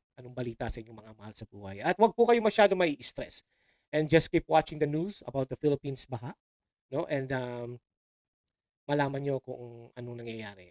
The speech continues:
And, um, medyo, alam nyo naman kasi tayo mga Pilipino ay, ah, talagang, ah, ika nga ay parang sanay na sa baha. Pero this is the worst, no? At, ah, and it's becoming masama pa. Kaya sana ay, ah, magawa ng paraan ito ng ating mga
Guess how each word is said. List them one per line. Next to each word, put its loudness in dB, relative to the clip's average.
And, -2
um, -4
medyo, 2
alam 2
nyo -2
naman -4
kasi -10
tayo -4
mga -6
Pilipino -2
ay, 0
ah, -6
talagang, -6
ah, -14
ika -4
nga -6
ay -6
parang -10
sanay 8
na 8
sa 2
baha. -2
Pero -2
this -2
is -10
the -2
worst, -2
no? -16
At, -20
ah, -12
and -8
it's -12
becoming -8
masama -4
pa. -10
Kaya -4
sana -2
ay, -2
ah, -6
magawa 2
ng -6
paraan -8
ito -8
ng -14
ating -10
mga -10